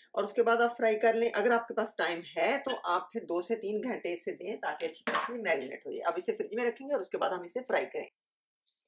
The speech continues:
अब हम कोटिंग के लिए मटेरियल तैयार कर लेते हैं। उसके लिए हमें चाहिए होगा मैदा या all purpose flour, ये टू एंड हाफ cup मैंने लिया है। हाफ कप लेंगे हम कॉर्नफ्लावर।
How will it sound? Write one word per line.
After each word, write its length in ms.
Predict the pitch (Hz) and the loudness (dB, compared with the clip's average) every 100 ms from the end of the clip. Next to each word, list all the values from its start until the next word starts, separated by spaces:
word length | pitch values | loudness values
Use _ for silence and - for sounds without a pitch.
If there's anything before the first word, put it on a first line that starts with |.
| _ _ _ - | _ _ _ -4
अब 80 | 196 | -2
हम 160 | 269 | -2
कोटिंग 360 | 254 208 214 233 | 2 2 2 -2
के 60 | 247 | -4
लिए 160 | 262 | -6
मटेरियल 420 | 262 220 175 190 | -4 -4 -2 -2
तैयार 320 | 240 240 226 220 | -2 2 2 2
कर 160 | 240 | 0
लेते 240 | 240 240 349 | 0 0 0
हैं। 120 | 453 - _ _ _ _ _ _ _ _ _ - | 0 -4 _ _ _ _ _ _ _ _ _ -18
उसके 180 | - 247 | -6 -4
लिए 140 | 254 | -2
हमें 200 | 262 214 | -2 0
चाहिए 280 | 214 208 220 | 0 0 4
होगा 180 | 233 240 | 2 2
मैदा 440 | 240 180 - - 427 - _ _ _ _ 214 | 0 0 2 0 -2 -8 _ _ _ _ -4
या 180 | 190 | 0
all 160 | 170 165 | 2 2
purpose 360 | - 190 254 - | 0 -4 -6 -8
flour, 360 | - 240 254 403 427 _ _ _ _ _ _ _ _ _ _ _ _ _ _ _ _ _ _ _ _ _ _ _ _ _ _ _ _ - | -2 0 2 0 -2 _ _ _ _ _ _ _ _ _ _ _ _ _ _ _ _ _ _ _ _ _ _ _ _ _ _ _ _ -8
ये 60 | 208 | -6
टू 140 | 240 240 | -4 -2
एंड 160 | 240 | -2
हाफ 320 | 247 220 - - | -4 -6 -6 -4
cup 120 | 202 226 | -4 -4
मैंने 200 | 214 214 | -6 -4
लिया 220 | 196 254 | -6 -6
है। 120 | 370 _ _ _ _ _ _ _ - - - - _ _ - | -10 _ _ _ _ _ _ _ -20 -20 -20 -20 _ _ -2
हाफ 220 | 269 - - | 0 2 0
कप 120 | 233 | 0
लेंगे 260 | 226 220 277 | 0 0 -2
हम 140 | 240 | -2
कॉर्नफ्लावर। 640 | 196 175 185 247 269 320 | 2 2 0 -4 -2 -2